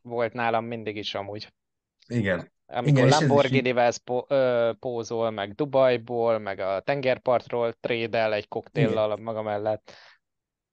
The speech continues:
Speaker 2: És akkor így azt raktam össze magamban, hogy ugye megpülő az is, hogy soha nem raktatok ki balansz-, balanszot,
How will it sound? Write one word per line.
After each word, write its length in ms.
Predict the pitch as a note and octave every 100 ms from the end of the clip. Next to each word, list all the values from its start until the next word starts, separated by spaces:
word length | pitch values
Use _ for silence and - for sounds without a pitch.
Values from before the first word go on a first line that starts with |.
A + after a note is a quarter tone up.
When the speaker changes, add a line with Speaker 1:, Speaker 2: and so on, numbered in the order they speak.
| _ _ -
Speaker 2:
És 180 | B2 D#3
akkor 260 | D3 D#3+
így 140 | D#3 D3+
azt 200 | F3+ -
raktam 300 | A#2 - C3
össze 240 | C3 A2+
magamban, 640 | G#2 A2 A#2+ C3+ D3+ D#3 - _ _
hogy 180 | A2+ A#2
ugye 180 | B2 B2+
megpülő 400 | B2+ - C#3 B2
az 240 | A#2+ C3+
is, 260 | G#2 A2+ -
hogy 120 | -
soha 280 | - - C3+
nem 200 | G2+ G#2+
raktatok 580 | G2+ F2+ _ - - F#2
ki 220 | G2+ E2+ E2+ G2
balansz-, 540 | F#2+ G2 A#2+ C#3+ G2+
balanszot, 640 | F#2 G2 G#2 - E3 E3+